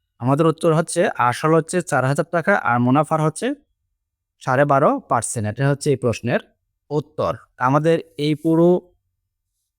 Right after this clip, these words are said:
প্রবলেমটাই আমরা সলভ করেছি ঐকিক নিয়মে। আমাদের ঐকিক নিয়মের যে ভিডিওগুলো আপনারা যদি মিস করে থাকেন, তাহলে এই ভিডিও ডেসক্রিপশন লাইনে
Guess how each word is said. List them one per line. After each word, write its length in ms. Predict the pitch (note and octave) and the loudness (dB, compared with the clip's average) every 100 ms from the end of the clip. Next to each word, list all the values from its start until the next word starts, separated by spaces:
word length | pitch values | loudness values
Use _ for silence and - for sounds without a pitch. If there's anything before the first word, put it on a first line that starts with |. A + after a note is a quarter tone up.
| _ _ - | _ _ -2
প্রবলেমটাই 440 | C#3+ E3 E3 F3 | 2 2 4 2
আমরা 140 | E3 E3+ - | 4 0 0
সলভ 180 | D#3+ E3 | -4 0
করেছি 280 | E3+ D#3+ - - - | 0 0 -4 -12 -4
ঐকিক 300 | D3 C3+ C#3+ B2 | -2 0 -2 0
নিয়মে। 280 | G#2+ G2 D#2+ - _ - A#2+ | 0 0 -4 -10 _ -6 -2
আমাদের 280 | C3+ D3+ D#3 C3+ | 0 0 0 -2
ঐকিক 260 | C#3 C#3+ C#3+ | -2 -2 0
নিয়মের 360 | C#3 C3 B2 G3+ - _ _ _ | 2 2 2 -2 -8 _ _ _
যে 120 | A#2 A#2+ A#2+ | -8 -4 0
ভিডিওগুলো 420 | D3 E3 D3 D#3 C#3+ | 0 0 0 0 0
আপনারা 240 | C3+ C#3 C#3 | 2 0 0
যদি 120 | C3+ C3 | 0 0
মিস 100 | D3 - | 0 -4
করে 140 | E3 D#3+ | -4 -2
থাকেন, 240 | D3 F3+ B3+ _ - | -2 -2 -4 _ -6
তাহলে 280 | A#2+ B2+ C#3 - | -2 0 -2 -2
এই 80 | C#3 C3 | -2 0
ভিডিও 180 | C3 B2+ | 0 0
ডেসক্রিপশন 440 | B2 A#2+ E3+ - E3+ | -2 -4 -8 -6 -2
লাইনে 180 | D#3+ D#3+ | 0 0